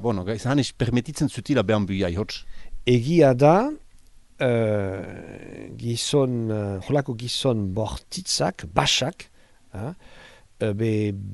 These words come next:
Speaker 2: basatarzuna, noaran, eh, ikasi diela haur denboan, adibidez, eh, eh, aita gasto batekin edo, eh, bizi baldintza bortitzekin, mena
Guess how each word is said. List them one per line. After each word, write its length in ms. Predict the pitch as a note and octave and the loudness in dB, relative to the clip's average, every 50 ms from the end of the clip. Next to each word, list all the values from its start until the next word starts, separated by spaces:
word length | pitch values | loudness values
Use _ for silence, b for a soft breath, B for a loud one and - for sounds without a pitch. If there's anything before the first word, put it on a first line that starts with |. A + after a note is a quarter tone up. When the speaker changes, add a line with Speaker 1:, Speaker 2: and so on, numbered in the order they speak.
| G2+ G#2+ G#2+ - | -12 -12 -6 -4
Speaker 2:
basatarzuna, 1400 | A2 A2+ A2+ - - - - - - A2 G#2 - - - G2+ - - - - - - G#3+ G#3+ E3 C3 C3+ F#3 C#4 - _ b b b b b b b b b b b b | -2 -2 -2 -2 -4 -6 -6 -6 -4 -6 -6 -6 -8 -10 -10 -8 -6 -6 -4 0 2 4 4 6 4 2 2 -2 -6 _ b b b b b b b b b b b b
noaran, 500 | - A#2 A#2 A2 A#2 A#2+ A#2 A2+ G#2+ G2+ | -6 -4 -4 -2 0 0 0 0 0 -2
eh, 200 | G#2 G2+ F#2+ F#2+ - b b b b b - - G2+ - - - | -2 -2 -4 -6 -8 b b b b b -10 -8 -8 -8 -8 -6
ikasi 760 | C3+ A#2+ - - - D#3 D3 C#3 - - - - - B2 A2 | -8 -8 -6 0 2 2 2 4 2 0 -2 -2 -4 -6 -6
diela 720 | G#2 F#2+ F#2 A2+ C#3 D#3 E3+ E3+ E3+ F3 F3+ F#3+ G3+ G3 | -6 -6 0 2 4 4 4 4 4 4 2 2 2 0
haur 380 | D#3+ - - D3 D3 C#3+ C3 A#2 | -4 0 4 6 6 6 4 0
denboan, 760 | A2+ G#2+ B2+ B2 A#2 A2+ A#2+ D3 D3+ B2 A#2 B2 C#3 D3+ D3 | -4 2 2 4 4 4 4 4 4 4 4 2 0 0 -2
adibidez, 760 | C3+ A#2 G#2+ A2+ A2 A2 G#2+ A#2+ B2 B2 A#2 - - - - A2+ | -4 -6 -8 -8 -10 -10 -6 -4 -4 -4 -4 -6 -8 -8 -6 -4
eh, 340 | G#2+ G#2 G#2 G2+ G2 G2 - b b b b b b b b b - | -2 -2 -2 -2 -4 -4 -8 b b b b b b b b b -10
eh, 120 | - G#2 F#2+ - | -8 -8 -6 -4
aita 480 | A#2 B2 A#2+ A#2+ - - C3+ A#2 G#2+ G#2 | -2 -2 -2 -2 -2 0 0 0 0 0
gasto 560 | G2+ G2 A#2 A2+ - - - - C3+ B2+ A#2 | -4 -6 -6 -6 -6 -6 -6 -2 -2 -2 -2
batekin 840 | G#2+ G2+ A2+ A2+ - - D3 C#3 - - - A#2 A2+ A#2+ A#2+ A#2+ A2+ | 0 0 -2 -2 0 -2 -4 -4 -4 -6 -6 -4 -2 0 -2 -2 -2
edo, 520 | A2+ A2 G#2 G#2+ G#2+ A2 G#2+ G#2+ G#2+ A2 - B B B B B B B B | -4 -6 -4 -2 -2 0 0 0 -2 -4 -6 B B B B B B B B
eh, 120 | - G2+ G2+ | -12 -10 -10
bizi 840 | G#2 G#2 A#2 A#2 A2 - - - - B2+ A#2+ A#2 A#2 A2+ A2 G#2+ | -8 -6 -6 -6 -6 -6 -8 -8 -6 -6 -4 -4 -2 -2 -2 -4
baldintza 800 | G#2 G2 G#2+ G#2+ G#2+ G#2+ G#2 A2+ C3+ C#3 C3 - - A#2+ G#2+ G#2 | -6 -4 -4 -2 -2 -2 -2 -2 -4 -4 -4 -2 0 2 2 2
bortitzekin, 920 | G#2 G2+ G2 G2 - A#2+ A2 - - A#2 - - A#2 - - - A2+ B2 C3+ | 0 -2 0 4 4 4 4 2 -4 -4 0 0 0 0 0 -4 -4 -4 -4
mena 200 | B2+ A#2 G#2+ G#2 | -4 -4 -4 -4